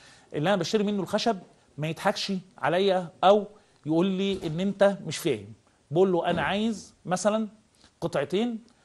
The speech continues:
مقاس كذا في كذا في كذا. طبعا بمجرد ان انت بتخش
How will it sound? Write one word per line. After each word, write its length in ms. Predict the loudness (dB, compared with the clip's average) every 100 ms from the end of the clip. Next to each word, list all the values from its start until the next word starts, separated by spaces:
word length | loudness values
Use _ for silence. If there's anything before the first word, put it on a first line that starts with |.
| _ _ _
مقاس 480 | -2 2 2 0 -2
كذا 400 | 4 6 4 0 -8
في 80 | 0
كذا 280 | 2 2
في 200 | -2 -6
كذا. 260 | -2 -2 -2 -18 _ -20 -20 -20 _ 2
طبعا 440 | 4 6 2 -4 -10
بمجرد 500 | -8 0 2 2 0
ان 120 | -4
انت 160 | -6 -4
بتخش 600 | -6 -4 -6 -6 -12 -14